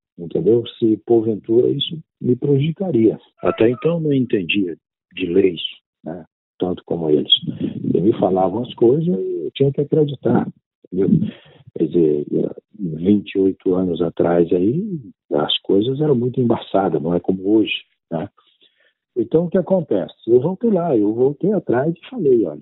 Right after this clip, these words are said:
tudo que aconteceu aqui foi totalmente,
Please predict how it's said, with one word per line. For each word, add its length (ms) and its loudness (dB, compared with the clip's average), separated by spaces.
tudo 160 -2
que 100 -4
aconteceu 640 -6
aqui 320 -4
foi 120 -2
totalmente, 840 0